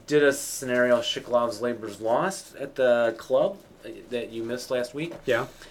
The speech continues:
Speaker 1: And Doug played Dave in that Shiklov's Labor's Lost. And I think you had played Mike in it previously.
Speaker 2: Yes, that's right.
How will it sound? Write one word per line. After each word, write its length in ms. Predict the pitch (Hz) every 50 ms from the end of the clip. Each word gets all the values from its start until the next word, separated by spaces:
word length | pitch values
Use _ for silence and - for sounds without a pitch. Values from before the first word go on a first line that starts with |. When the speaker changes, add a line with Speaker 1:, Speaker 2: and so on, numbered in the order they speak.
| - - - - - -
Speaker 1:
And 420 | 120 113 110 110 110 107 104 98
Doug 380 | - 120 110 117 123 127 123 123
played 720 | - - - - 113 107 104 104 101 101 98 98 95 90
Dave 640 | - 101 98 104 107 113 120 127 135 131 123 - - -
in 300 | 95 104 101 101 98 95
that 140 | 98 101 92 -
Shiklov's 520 | - 117 - - - 110 104 101 98 98
Labor's 360 | 104 107 104 95 95 90 87
Lost. 560 | 98 117 131 127 101 90 85 85 - - -
And 80 | 85 90
I 60 | 90
think 200 | 87 117 120 110
you 140 | 104 127 143
had 100 | 123 -
played 440 | - - - 104 98 95 92 90 90
Mike 340 | 92 90 87 90 104 - -
in 80 | 139 147
it 160 | 151 151 -
previously. 600 | - - 143 143 147 151 160 156 156 - - 123
Speaker 2:
Yes, 360 | 113 95 80 - - - - -
that's 240 | 110 95 - - -
right. 220 | 120 113 87 -